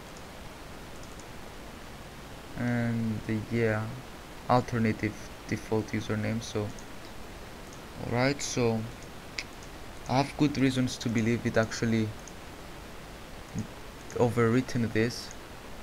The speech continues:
to render them useless. So, oh, even shutdown.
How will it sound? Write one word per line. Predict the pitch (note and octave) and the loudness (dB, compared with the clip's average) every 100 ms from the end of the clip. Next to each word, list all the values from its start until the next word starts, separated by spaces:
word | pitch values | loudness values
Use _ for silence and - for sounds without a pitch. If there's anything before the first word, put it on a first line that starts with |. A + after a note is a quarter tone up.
| - - | -8 0
to | B2 | 4
render | A#2 A2+ A2 | 6 6 6
them | A2 G#2 | 4 4
useless. | B2 B2 A2 G#2+ A#2+ - - - - - - - - - - - - - - | 2 2 2 2 2 -4 -10 -12 -12 -12 -12 -12 -12 -12 -12 -12 -12 -12 -10
So, | - - A#2+ A2+ A2 G#2+ G#2+ G#2+ - - - - - - - - - - - - - - | -8 2 6 8 8 4 0 -2 -8 -12 -12 -12 -12 -12 -12 -12 -12 -12 -12 -12 -6 4
oh, | C#3+ C3 | 8 10
even | A#2 A#2 | 8 4
shutdown. | - - D3 - A#2+ G#2+ | 4 4 4 6 4 4